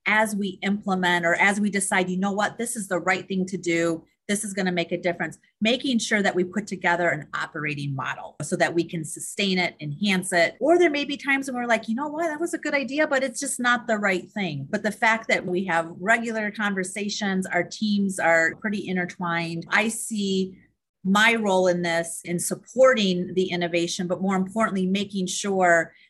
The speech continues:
that the innovation is synergistic within the current environment. And, but more importantly, making sure we have a good support model. We don't want to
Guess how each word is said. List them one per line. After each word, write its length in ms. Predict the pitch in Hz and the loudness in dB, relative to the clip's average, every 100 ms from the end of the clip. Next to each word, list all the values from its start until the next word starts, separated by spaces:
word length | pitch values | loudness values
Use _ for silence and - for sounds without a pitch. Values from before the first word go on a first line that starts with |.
| _ | _
that 420 | 175 180 170 - - _ | 0 4 4 0 -6 _
the 140 | 202 | 0
innovation 680 | 202 190 190 185 202 180 170 | 0 2 0 -2 -4 -6 -2
is 380 | 185 175 165 - | 0 2 0 -2
synergistic 640 | 262 233 190 226 - 220 220 | 0 2 2 -2 -2 -4 -4
within 280 | 190 202 185 | -4 -2 -2
the 80 | |
current 300 | 185 214 190 | 0 0 0
environment. 600 | 170 165 185 208 233 247 - _ _ | 0 0 2 2 0 -2 -6 _ _
And, 80 | 208 | -2
but 160 | 202 196 | -2 0
more 160 | 214 | -2
importantly, 400 | 196 226 202 196 | -2 -2 -2 0
making 260 | 202 214 247 | -2 -2 -6
sure 140 | 240 | -6
we 60 | 208 | -4
have 100 | 180 | -4
a 40 | |
good 300 | 160 202 180 | -4 -2 -4
support 460 | - - - 170 160 | -6 -10 -4 -4 -2
model. 400 | 139 117 82 - | -2 -2 -6 -4
We 120 | 196 | 0
don't 200 | 214 226 | 0 0
want 180 | 220 | 0
to 40 | 214 | 0